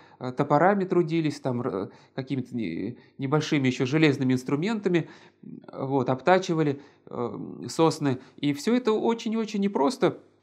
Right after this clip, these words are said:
э, вручную. Вот, э, знакомые мои, они сами делали дом, и всего лишь, э, ну, одно бревно можно было, э, за день подготовить. И представьте, что преподобный Сергий,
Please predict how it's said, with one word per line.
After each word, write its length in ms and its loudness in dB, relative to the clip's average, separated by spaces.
э, 320 4
вручную. 720 2
Вот, 380 -4
э, 320 -2
знакомые 500 4
мои, 220 2
они 200 2
сами 300 2
делали 380 4
дом, 360 0
и 140 -2
всего 300 0
лишь, 260 -2
э, 140 -4
ну, 200 0
одно 360 4
бревно 520 4
можно 320 0
было, 440 2
э, 400 -2
за 180 4
день 160 2
подготовить. 760 2
И 140 -2
представьте, 520 0
что 140 -2
преподобный 580 4
Сергий, 560 0